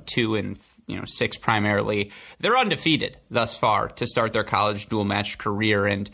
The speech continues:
I'm curious, obviously you've had a lot of good freshmen, a lot of good players come through, but what is it about these two that have allowed them to, you know, have this success? You look in particular this weekend for Mai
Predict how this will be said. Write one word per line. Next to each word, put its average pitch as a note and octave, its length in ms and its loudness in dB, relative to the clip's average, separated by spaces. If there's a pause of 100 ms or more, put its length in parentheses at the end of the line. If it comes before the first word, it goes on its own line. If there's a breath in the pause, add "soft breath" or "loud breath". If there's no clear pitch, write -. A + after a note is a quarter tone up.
(220 loud breath)
I'm A#2+ 160 0
curious, C#3+ 640 2
obviously C3+ 420 2
you've A#2 140 2
had B2+ 100 2
a A2+ 60 2
lot A2+ 180 4
of A2+ 80 0
good A2 100 0
freshmen, G#2+ 380 -2
a G2 40 0
lot G#2+ 120 4
of G#2+ 80 -2
good G#2+ 140 -4
players G#2+ 420 0
come G#2+ 260 -4
through, A2 440 -2
but G#2 240 -4 (240 loud breath)
what E3 320 2
is F3 180 4
it F3 80 2
about B2+ 460 0
these B2 280 4
two A#2 240 0
that G#2 140 4
have G#2+ 400 2
allowed G#2 440 2
them G2+ 260 0
to, G2 260 -4 (240 loud breath)
you A2+ 80 -2
know, G#2+ 100 0
have G#2+ 380 0
this A2 180 -4
success? G#2+ 480 0
You G#2+ 100 -2
look G#2+ 280 -2
in G#2+ 140 -2
particular G#2+ 480 -2
this G#2+ 260 -2
weekend G#2 400 -2
for A2 220 0
Mai G#2+ 560 2